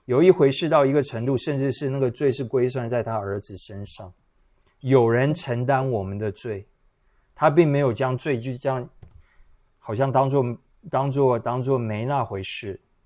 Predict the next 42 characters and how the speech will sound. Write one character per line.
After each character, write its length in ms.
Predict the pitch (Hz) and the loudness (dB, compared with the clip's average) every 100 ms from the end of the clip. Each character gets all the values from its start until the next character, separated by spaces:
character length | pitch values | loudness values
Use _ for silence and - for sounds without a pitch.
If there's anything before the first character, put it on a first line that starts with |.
| _ _ _ _ | _ _ _ _
一 120 | 98 | -12
样。 240 | 95 95 101 _ _ _ | -10 -10 -14 _ _ _
OK， 300 | - 107 101 - _ _ _ _ _ _ _ _ _ _ _ _ _ _ _ _ _ _ _ _ _ _ _ | -14 -12 -12 -14 _ _ _ _ _ _ _ _ _ _ _ _ _ _ _ _ _ _ _ _ _ _ _
嗯， 520 | - 120 117 113 110 113 _ _ _ _ _ _ _ _ _ | -2 2 4 2 -2 -8 _ _ _ _ _ _ _ _ _
OK， 380 | 117 110 127 135 - _ _ _ _ _ _ _ _ _ _ _ _ _ _ _ _ _ | -2 2 2 2 -4 _ _ _ _ _ _ _ _ _ _ _ _ _ _ _ _ _
好， 300 | _ 104 - _ _ | _ -8 -8 _ _
哇， 180 | 127 113 | -2 -2
我 100 | 107 | -2
们 120 | 113 | -2
还 120 | 120 | -2
是 140 | 120 131 | -2 -4
讲 200 | 104 104 | -4 2
到 120 | 120 | 2
了 60 | |
五 120 | 107 101 | 4 0
十 60 | |
四 260 | 104 - 110 | -4 -6 -6
分， 180 | 110 107 | -6 -6
真 160 | 117 | -4
的 100 | 113 | -4
对 160 | 104 107 | -2 -2
不 80 | 104 | -4
起。 300 | - - - _ _ _ _ _ _ _ _ _ _ _ _ _ _ | -8 -12 -16 _ _ _ _ _ _ _ _ _ _ _ _ _ _
所 120 | - 185 | 6 8
以 40 | |
关 280 | 156 202 208 | 10 8 10
于 100 | 180 | 10
这 140 | 185 | 10
一 40 | 156 | 8
点， 120 | 143 | 6
我 120 | 120 | 4
觉 100 | 123 | 4
得 80 | 139 | 4
我 80 | 123 | 4
们 140 | 120 | 0
是 120 | 151 | -2
可 140 | 131 131 | 2 2
以 60 | |
思 280 | 110 - 123 | 2 -2 -2
想， 220 | 123 107 | -2 -2
就 80 | 127 | -2
是 260 | 147 147 | 0 0